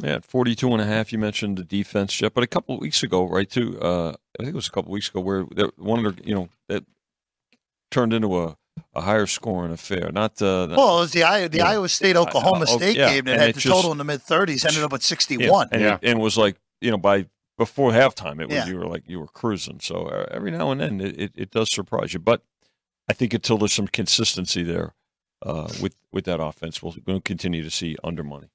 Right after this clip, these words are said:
Speaker 2: I, I will say this. I'm a little bit surprised, uh, it just obviously with the way that Cincinnati has been power rated so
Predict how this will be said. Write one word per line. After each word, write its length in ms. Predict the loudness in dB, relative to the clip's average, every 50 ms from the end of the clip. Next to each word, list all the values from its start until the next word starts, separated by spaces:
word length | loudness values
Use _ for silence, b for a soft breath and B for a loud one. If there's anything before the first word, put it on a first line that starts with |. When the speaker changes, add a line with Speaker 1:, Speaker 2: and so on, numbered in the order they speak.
| 0
Speaker 2:
I, 220 | 2 2 4 4 2
I 20 | 2
will 200 | 2 2 0 2
say 200 | 2 2 2 2
this. 220 | 2 0 0 0 0
I'm 120 | 0 -2
a 40 | -2
little 240 | -2 0 0 0 0
bit 200 | 2 2 0 0
surprised, 800 | 0 -4 -4 -2 2 4 4 4 4 4 0 -2 -4 -10 -10 _ 0
uh, 160 | 0 2 2 0
it 120 | -2 -8 -8
just 240 | -6 -4 -2 2 4
obviously 640 | 4 4 2 0 -4 -4 -4 -4 -6 -8 -8 -10 -14 _
with 140 | -16 -16 -14
the 80 | -10 -6
way 160 | -4 -4 -4
that 200 | -4 -6 -6 -4
Cincinnati 540 | -4 -4 -2 -2 -2 2 2 4 4 2 0
has 100 | -4 -6
been 200 | -8 -10 -8 -4
power 320 | -2 2 2 2 2 0
rated 340 | -4 -6 -8 -12 -14 -12 -12
so 180 | -12 -12 -12